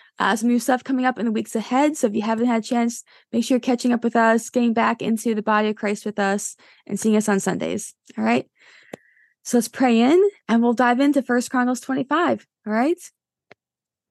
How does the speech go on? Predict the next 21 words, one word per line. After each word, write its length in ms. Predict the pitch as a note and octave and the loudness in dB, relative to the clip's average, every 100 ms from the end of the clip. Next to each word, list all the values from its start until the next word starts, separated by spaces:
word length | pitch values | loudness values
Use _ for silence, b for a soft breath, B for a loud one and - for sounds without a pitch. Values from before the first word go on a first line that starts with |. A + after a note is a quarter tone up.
| _ _ _ _ _ _ _ B _ - | _ _ _ _ _ _ _ B _ -6
Heavenly 220 | B3+ D4 | 0 0
Father, 380 | C#4 A#3+ A#3 - | 4 4 4 2
I 100 | A#3 | 0
thank 220 | B3+ C4 | 0 0
you 80 | C4+ | 0
so 160 | - | 0
much, 260 | B3 A#3 - | 0 0 0
Lord 180 | A3+ G#3 | -2 -2
God, 400 | G#3 G3+ G3+ G3+ _ _ _ _ _ _ _ - | 0 0 0 -4 _ _ _ _ _ _ _ -4
for 60 | A3 | -2
another 240 | A3 A3 | 0 0
day, 460 | G3+ G#3 G#3 A3+ B3 _ _ _ _ - | 2 2 2 0 -4 _ _ _ _ -4
another 260 | A3+ G#3+ | 0 0
week. 520 | G#3 G3+ B3+ B3 - _ _ _ _ _ _ _ _ _ _ | 0 0 0 -2 -16 _ _ _ _ _ _ _ _ _ _
God, 160 | A3+ A#3+ | -2 2
another, 260 | B3+ D4+ - | 2 0 -2
another 220 | B3+ D4+ | -4 -4
chapter 340 | - C#4 C#4 | -2 -2 -2
of 100 | C4+ | -2
your 120 | A#3 | 0
word. 480 | G#3 G3+ A3+ - G#3+ | 0 0 0 -2 -8